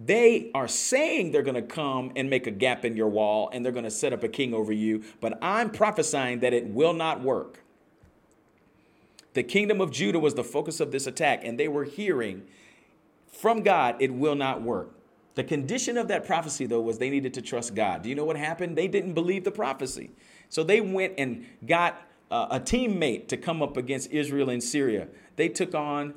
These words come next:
Assyria as a partner in this war. And what ended up happening was, because they didn't trust God, because they didn't go into, uh, spiritual warfare and they went into their flesh, their carnal nature,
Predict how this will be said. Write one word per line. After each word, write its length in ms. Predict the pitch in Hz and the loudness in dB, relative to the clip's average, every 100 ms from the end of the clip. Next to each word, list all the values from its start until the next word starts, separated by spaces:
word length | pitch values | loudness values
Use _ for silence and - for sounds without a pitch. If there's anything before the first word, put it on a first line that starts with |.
| - | -6
Assyria 720 | 147 - - 277 220 151 120 - | -4 -4 -4 2 4 4 2 2
as 160 | 139 | 0
a 40 | 147 | 0
partner 460 | - - - 117 | -2 0 2 2
in 280 | 135 127 127 | 2 2 0
this 200 | 123 120 | 0 0
war. 460 | 113 143 147 104 - - _ _ _ _ - _ _ _ _ - | -2 0 0 0 -6 -20 _ _ _ _ -20 _ _ _ _ -6
And 140 | 143 | -4
what 100 | 151 196 | 0 0
ended 140 | 202 | 2
up 100 | 196 | 0
happening 460 | 180 226 185 147 127 | -2 -4 -2 -4 -2
was, 340 | 123 123 123 - - | 0 0 -4 -14 -12
because 240 | 139 202 190 | -6 -2 4
they 100 | 190 | 4
didn't 220 | 190 143 | 4 0
trust 420 | - 208 208 143 | 0 0 0 0
God, 580 | 185 185 123 80 - - - - - | 0 2 0 0 -6 -12 -20 -18 -8
because 240 | 127 156 | 0 2
they 140 | 160 | 4
didn't 400 | 165 160 139 - - - _ _ | 4 4 2 -8 -14 -20 _ _
go 260 | 180 190 | 2 4
into, 640 | 180 175 - 160 139 127 - - _ | 2 0 -2 0 0 -2 -6 -18 _
uh, 100 | 113 | -6
spiritual 760 | 98 - - 214 254 233 202 147 | -2 -4 -2 0 2 2 2 2
warfare 580 | 131 120 120 120 117 120 | 2 2 0 2 4 4
and 240 | 135 131 | 0 2
they 120 | 151 | 4
went 220 | 147 156 | 4 0
into 220 | 147 147 151 | 0 -2 -2
their 180 | 123 | 0
flesh, 360 | 117 - 220 185 | -2 -2 0 0
their 160 | - 131 | 0 -2
carnal 500 | - 202 240 220 160 | -4 -4 -2 0 -2
nature, 520 | 143 104 - 180 | 0 -2 -2 -6